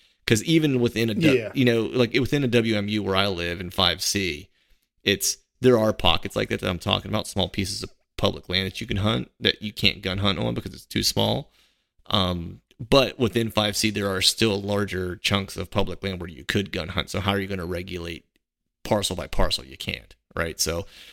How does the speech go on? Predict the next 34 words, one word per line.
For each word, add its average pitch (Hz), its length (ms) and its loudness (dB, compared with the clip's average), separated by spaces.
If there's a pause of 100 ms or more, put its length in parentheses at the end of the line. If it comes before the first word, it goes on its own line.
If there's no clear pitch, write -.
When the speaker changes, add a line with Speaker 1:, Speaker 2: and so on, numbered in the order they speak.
(220)
Speaker 1:
I 98 100 4
feel 101 260 -2
like, 82 200 -4
Speaker 2:
Yep. 139 240 0
Speaker 1:
I - 80 -2
feel 101 180 2
like 90 140 -2
they 87 120 -6
just 76 140 -2
shut - 200 -2
the - 80 -6
whole 85 160 -4
th-, - 140 -12 (180)
shut - 220 -2
the 90 80 -10
whole 85 120 -4
thing 67 220 -8
down, 76 260 -6
and 73 80 -10
it - 80 -12
comes - 180 -6
back - 260 -6
into 73 320 -6 (140)
the, - 140 -8 (140)
the 67 80 -10
twenty-sixth. - 760 -4 (160)
So, - 320 -8 (800)
Speaker 2:
So - 220 2
I'm 131 240 2
looking 131 280 2
at 123 160 2
it 113 140 -2
right 113 320 0
now. 110 640 0